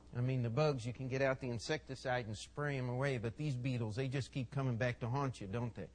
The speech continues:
Uh, they sang a song. You know, everybody said, "Oh, they're just nice little Christian boys. Remember their song, He is Lord?" Uh, they were singing that song to Hare Krishna,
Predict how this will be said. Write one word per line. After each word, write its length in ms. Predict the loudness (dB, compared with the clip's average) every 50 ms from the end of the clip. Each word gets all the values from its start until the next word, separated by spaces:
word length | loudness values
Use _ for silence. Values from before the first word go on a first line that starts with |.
| -18 -20 -20 -18 -18 -20 -20 -20 -20 -20 -20 -20 -20 -8 0
Uh, 340 | 2 4 4 4 4 2 2 2
they 180 | 2 2 4 2
sang 320 | 2 2 4 4 4 4
a 40 | 2
song. 600 | 2 0 2 2 4 4 2 2 2 0 -2 -4 -8 -12 -20 -20 -20 -20 -20 -20 -20 -20 -20 -6
You 120 | -2 0 2
know, 140 | 4 4 4
everybody 460 | 4 4 4 2 2 2 2 2 0
said, 200 | -2 -4 -6 -4 -4
"Oh, 220 | -4 -4 -2 0
they're 160 | 0 0 0
just 280 | 2 0 -2 -2 -2 -2
nice 340 | -2 0 0 -2 -2 -2 -2
little 180 | 0 0 0
Christian 480 | -2 -4 -4 -4 -4 -6 -4 -4 -2 0
boys. 420 | 0 0 2 2 0 0 -2 -2
Remember 320 | -2 -2 0 0 0 -2 -2
their 200 | -2 -2 -2 -4
song, 420 | -4 -2 -2 0 0 0 0 -2
He 240 | -2 -2 -2 -2 -2
is 140 | -2 -2 -2
Lord?" 520 | -2 0 0 0 0 0 -2 -4 -6 -8 -12 -12 -20 -20 -20 -20 -20 -20 -20 -20 -20 -20 -20 -20 -20 -20 -20 -20 -20 -20 -20 -20 -20 -20 -20 -6
Uh, 220 | -2 0 0 0 -2 -2
they 140 | -2 -2
were 120 | 0 0 -2
singing 280 | -2 -2 -2 0 0
that 180 | 0 0 -2 -2
song 240 | -4 -4 -2 -2 -2
to 100 | -2 -2
Hare 320 | 0 0 0 0 0 -2 -4
Krishna, 540 | -4 -6 -8 -8 -8 -10 -10 -10 -10 -10